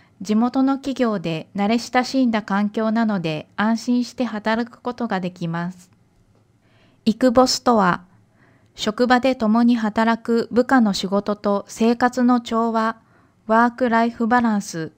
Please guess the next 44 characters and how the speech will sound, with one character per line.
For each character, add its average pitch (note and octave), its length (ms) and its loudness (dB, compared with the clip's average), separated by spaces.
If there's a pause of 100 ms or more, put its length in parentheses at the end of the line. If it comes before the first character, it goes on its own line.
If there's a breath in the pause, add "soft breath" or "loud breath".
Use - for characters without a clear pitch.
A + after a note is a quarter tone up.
を A#3 260 -4 (120)
応 A3 240 2
援 A#3 180 2
し A3+ 140 -4
な A3 120 0
が G#3 120 -4
ら、 E3 220 -6 (800 soft breath)
組 C4+ 140 2
織 - 300 -2
の G#3+ 160 2
業 G3 220 0
績 A3 360 -2
も G#3+ 300 0
結 G3 200 -2
果 A#3 180 2
を A#3+ 120 -2
出 G#3+ 160 -2
し - 140 -12
つ A#3 160 -8
つ、 F3+ 340 -8 (680 soft breath)
自 C4 280 2
ら A3 260 6
も F3 320 -2
仕 - 180 -4
事 A3+ 260 -2
と A#3 220 -4
私 A3 180 -2
生 C4+ 220 4
活 A3+ 280 -2
を F3 300 -4
充 G#3+ 240 -2
実 A#3 280 -4
さ A3+ 120 -4
せ A3 160 -2
て A3+ 240 0
い A3 40 -2
る A3+ 140 -2
上 B3+ 220 2
司 A3+ 160 -2
の F#3+ 140 0
こ F3 100 -6
と F3 160 -2
で D#3+ 200 -4
す。 - 260 -20